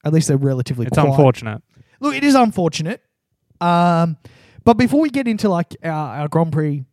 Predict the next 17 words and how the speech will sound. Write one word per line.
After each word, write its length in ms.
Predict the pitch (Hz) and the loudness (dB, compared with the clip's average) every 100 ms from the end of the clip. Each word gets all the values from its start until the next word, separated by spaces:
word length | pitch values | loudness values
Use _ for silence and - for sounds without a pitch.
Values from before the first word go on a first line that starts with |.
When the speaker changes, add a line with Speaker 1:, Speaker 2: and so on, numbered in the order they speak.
| _ _ _ _ _ _ | _ _ _ _ _ _
Speaker 1:
preview 680 | 185 170 151 151 151 147 143 | 0 0 2 2 4 4 0
and 220 | 135 131 - _ _ _ _ - | -4 -8 -18 _ _ _ _ 2
who 140 | 202 | 4
we 100 | 185 | 4
think's 220 | 170 175 - | 0 -8 -6
gonna 220 | 160 151 | -6 -4
do 140 | 143 | -4
what, 280 | 139 139 139 _ _ _ _ _ - | -2 -4 -4 _ _ _ _ _ -18
their 400 | 147 180 190 196 | -4 0 0 2
Red 240 | 185 240 | 2 2
Bull 160 | 262 185 | 2 0
released 280 | 156 147 - | 0 -2 -4
a 40 | |
pretty 160 | 151 156 | -6 -4
cool 160 | 147 | -4
video 260 | 139 139 131 | -4 -6 -4
recently. 520 | 123 123 - 95 - | -6 -8 -12 -18 -20